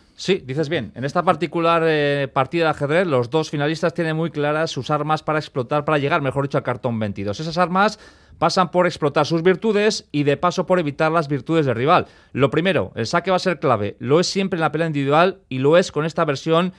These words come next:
rapidísima de la jaula. Si el saque toca pared, el resto se complica mucho. Más claves, Ezcurdia sabe que tiene que sacar a Altuna de la llamada zona de confort, que no coja al centro de la cancha, que esté alejado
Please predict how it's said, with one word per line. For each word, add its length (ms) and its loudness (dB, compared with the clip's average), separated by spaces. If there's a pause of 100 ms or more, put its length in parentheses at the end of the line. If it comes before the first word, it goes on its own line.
(180)
rapidísima 720 0
de 60 2
la 100 2
jaula. 400 2
Si 160 -10
el 80 -10
saque 300 -8
toca 260 -6
pared, 340 -4 (340)
el 120 -8
resto 420 -6
se 200 -8
complica 420 -8
mucho. 300 -8
Más 180 -4
claves, 340 -4
Ezcurdia 320 -6
sabe 300 -2
que 100 -8
tiene 300 -6
que 100 -6
sacar 440 -2 (360)
a 200 0
Altuna 340 -4
de 80 -2
la 60 -4
llamada 280 -4
zona 200 -4
de 60 -2
confort, 460 -4
que 120 -8
no 120 -4
coja 220 -4
al 80 -2
centro 280 -4
de 60 -2
la 120 -2
cancha, 440 -4 (260)
que 100 -6
esté 200 -4
alejado 540 -2